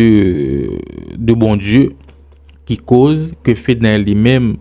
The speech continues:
li toujou rete anlè. L pa janm bese. Apre benediksyon, gòd la, se fanatik fednayèl, aprè fanatik fednayèl, se talan fednayèl, aprè talan l, se manadjè fednayèl. Se konsa m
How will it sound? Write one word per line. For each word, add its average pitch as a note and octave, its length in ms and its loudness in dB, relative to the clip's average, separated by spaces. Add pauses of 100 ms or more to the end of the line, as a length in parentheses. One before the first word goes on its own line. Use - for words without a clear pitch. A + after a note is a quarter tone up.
(120)
li A2+ 100 0
toujou G#2+ 340 2
rete G#2 200 -2
anlè. G#2+ 180 2
L - 80 -6
pa G#2 240 -2
janm G#2 380 -2
bese. - 300 -10 (1300)
Apre E3 480 0
benediksyon, A#2+ 840 0
gòd C#3+ 280 2
la, A2+ 140 2 (260)
se A#2+ 640 0 (960)
fanatik A2+ 560 -4
fednayèl, - 560 -4 (720)
aprè B2+ 560 0
fanatik B2+ 380 -4
fednayèl, A2+ 340 2
se C3+ 160 0
talan A2+ 380 -2
fednayèl, A2 760 0 (680)
aprè B2+ 340 0
talan B2 460 0
l, - 20 -8 (400)
se - 240 -2
manadjè G#2+ 480 0
fednayèl. F#2 560 -4
Se - 160 -8
konsa B2 320 -2
m A2 140 -2